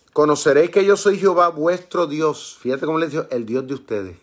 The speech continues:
<laughs> que habito en Sión, mi santo monte, y Jerusalén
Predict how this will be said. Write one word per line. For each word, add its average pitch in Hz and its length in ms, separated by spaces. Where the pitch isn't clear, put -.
<laughs> - 1400
que 139 140
habito 156 400
en 165 140
Sión, 135 600
mi 196 840
santo 196 1000
monte, 175 880
y 120 140
Jerusalén 131 920